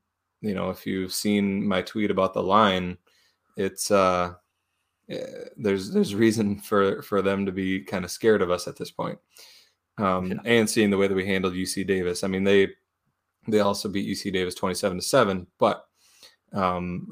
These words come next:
Speaker 1: that was a pretty convincing win our, on our end. But anyway, let's move on. Chad's given us the, uh,
Speaker 2: Chad is
Speaker 1: the,
Speaker 2: wow.
Speaker 1: yeah, the, the producer line. He's like, "Guys, shut up
Speaker 2: Chad's,
Speaker 1: and move on with this
Speaker 2: Chad,
Speaker 1: thing."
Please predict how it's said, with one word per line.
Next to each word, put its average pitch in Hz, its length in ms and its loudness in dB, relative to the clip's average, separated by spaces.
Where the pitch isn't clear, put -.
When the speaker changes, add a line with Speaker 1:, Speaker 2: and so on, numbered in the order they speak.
Speaker 1:
that 95 180 2
was 95 140 -2
a 92 60 -4
pretty 95 260 -2
convincing 92 480 -4
win 92 160 -6
our, 92 280 -4
on 92 220 -4
our 92 180 -2
end. 90 340 -4
But - 280 -2
anyway, 107 560 8
let's 117 320 2
move 131 240 4
on. 110 560 4
Chad's 110 420 2
given 107 260 2
us 104 220 -2
the, 104 380 2
uh, 95 340 0
Speaker 2:
Chad 131 360 6
is 107 60 4
Speaker 1:
the, 113 60 -10
Speaker 2:
wow. 151 300 10
Speaker 1:
yeah, - 60 -2
the, 113 200 6
the 110 120 2
producer 120 640 2
line. 110 300 4
He's 110 140 0
like, 107 280 4
"Guys, 127 400 0
shut 120 280 2
up 113 120 6
Speaker 2:
Chad's, 180 220 8
Speaker 1:
and 110 80 6
move 101 120 4
on 98 420 0
with 107 200 -2
this 107 160 4
Speaker 2:
Chad, 135 340 6
Speaker 1:
thing." - 180 -6